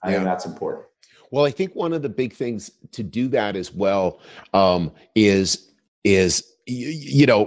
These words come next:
Speaker 2: one thing I've always sensed about you, Pat, is th-, just an enormous sense of confidence. Okay. But there's this confidence and there's this humility, because it takes humility to go out and, and recognize that all sorts of people know more than you do. And now,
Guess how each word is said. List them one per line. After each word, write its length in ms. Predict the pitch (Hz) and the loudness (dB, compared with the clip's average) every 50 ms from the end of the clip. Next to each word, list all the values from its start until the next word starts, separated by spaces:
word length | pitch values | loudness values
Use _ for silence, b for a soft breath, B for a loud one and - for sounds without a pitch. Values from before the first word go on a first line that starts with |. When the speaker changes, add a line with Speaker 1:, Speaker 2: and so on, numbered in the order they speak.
| - - - | -2 0 2
Speaker 2:
one 240 | 147 139 170 170 | 4 4 4 4
thing 160 | - 180 151 127 | 4 2 4 4
I've 120 | 113 101 | 4 4
always 280 | 113 117 120 120 - - | 6 6 6 6 4 4
sensed 260 | 123 107 185 - - | 4 4 2 2 2
about 180 | 98 92 90 | 2 2 4
you, 140 | 80 98 98 | 4 2 2
Pat, 260 | - 123 98 90 90 | 2 2 2 2 2
is 140 | 85 80 - | 2 2 0
th-, 220 | - - - - - | -2 -6 -8 -6 -2
just 220 | - 98 - 107 | 0 0 2 2
an 120 | 107 101 | 2 4
enormous 400 | 98 101 104 104 107 107 104 - | 6 6 6 6 4 4 2 2
sense 200 | - 117 98 - | 2 2 2 2
of 80 | 95 - | 0 -2
confidence. 840 | - - 127 113 113 - - 107 76 78 107 113 - - - - - - - _ B B B B B - | 0 2 2 2 2 2 2 2 2 2 0 0 0 -2 -2 -2 -4 -10 -16 _ B B B B B -4
Okay. 400 | 98 - - 110 104 107 104 B B B B B B - | -2 0 2 2 0 0 -2 B B B B B B 2
But 340 | 123 117 110 - - b b b b _ | 2 2 2 0 -4 b b b b _
there's 200 | - 120 110 113 | 4 4 6 6
this 160 | - 117 - - | 4 4 4 2
confidence 680 | - - 151 175 220 220 - 117 101 92 95 - - - - | 2 2 4 4 4 4 2 2 2 2 2 0 -2 0 2
and 140 | 113 110 110 | 2 4 4
there's 180 | 113 107 - | 4 4 6
this 220 | 107 110 101 - - | 6 6 6 4 4
humility, 760 | 113 110 104 127 180 202 180 135 92 90 73 65 - - _ _ _ _ | 4 4 6 6 6 6 6 4 2 0 -2 -4 -6 -10 _ _ _ _
because 300 | 123 117 - 135 120 98 | -2 0 2 2 0 0
it 100 | 82 - | -2 0
takes 260 | - 180 185 180 - | 0 2 2 2 2
humility 840 | - 151 123 120 147 185 196 180 143 110 87 82 82 80 87 95 - | 4 4 4 6 6 6 6 6 6 4 4 4 2 0 -2 -4 -4
to 100 | - - | -4 0
go 200 | 110 123 120 117 | 2 4 4 6
out 160 | 117 117 113 - | 4 4 4 2
and, 300 | 113 117 113 110 110 110 - 120 | 2 2 2 2 0 0 0 0
and 180 | 120 120 117 | 0 2 2
recognize 600 | 123 131 - - 202 151 107 113 98 98 101 - | 2 0 2 0 0 0 2 0 0 0 0 0
that 120 | 127 107 - - | 0 0 2 2
all 180 | 123 127 135 135 | 2 4 4 2
sorts 300 | - - 147 120 - - | 4 2 2 2 2 0
of 80 | 104 | -2
people 460 | - - 156 147 - 120 104 104 b b b b 117 | 2 2 2 4 4 4 4 4 b b b b 2
know 240 | 120 127 131 135 127 | 4 6 6 6 6
more 240 | 127 127 123 120 | 6 6 6 6
than 160 | 107 117 113 113 | 4 4 4 6
you 160 | 127 139 131 | 6 6 6
do. 160 | - - - - - _ _ b b b b | 4 2 0 -2 -8 _ _ b b b b
And 60 | 117 127 | 0 2
now, 140 | 131 127 | 2 0